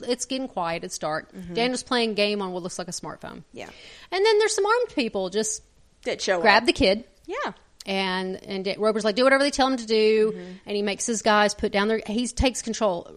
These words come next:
Speaker 1: Roper takes control of the situation very, very quickly. We see
Speaker 2: Very
Speaker 1: his,
Speaker 2: quickly.
Speaker 1: we see his charisma.
Speaker 2: But we do see, and I, and I thought this was interesting because they don't, um, one thing that,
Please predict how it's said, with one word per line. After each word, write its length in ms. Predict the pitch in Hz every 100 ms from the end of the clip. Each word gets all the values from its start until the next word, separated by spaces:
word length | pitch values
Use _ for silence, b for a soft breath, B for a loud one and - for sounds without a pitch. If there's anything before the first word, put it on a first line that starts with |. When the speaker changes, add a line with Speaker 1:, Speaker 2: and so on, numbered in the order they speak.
| -
Speaker 1:
Roper 240 | 247 285
takes 220 | 277 226
control 260 | - 226 214
of 40 |
the 40 | 185
situation 500 | 202 - 180 165 170
very, 220 | 202 220
very 180 | 202 180
quickly. 320 | - 175 170
We 120 | 185
see 220 | - 285
Speaker 2:
Very 240 | 285 185 175
Speaker 1:
his, 100 | 160
Speaker 2:
quickly. 400 | 170 143 135 123
Speaker 1:
we 100 | 262
see 240 | - 311
his 260 | 285 269 -
charisma. 760 | - 247 226 214 202 160 165 B B -
Speaker 2:
But 180 | 269
we 100 | 269
do 320 | 240 214 285 311
see, 360 | - 285 196
and 100 | 208
I, 160 | 208 -
and 120 | 208
I 80 | 208
thought 180 | 247 240
this 160 | 240
was 140 | 233 208
interesting 340 | 214 - 202
because 460 | 190 185 180 175 - b b b _
they 160 | 202 196
don't, 460 | 180 202 202 196 -
um, 360 | 196 185 175 165 202
one 220 | 202 214
thing 360 | 214 220 196 175 - 185
that, 160 | 196 185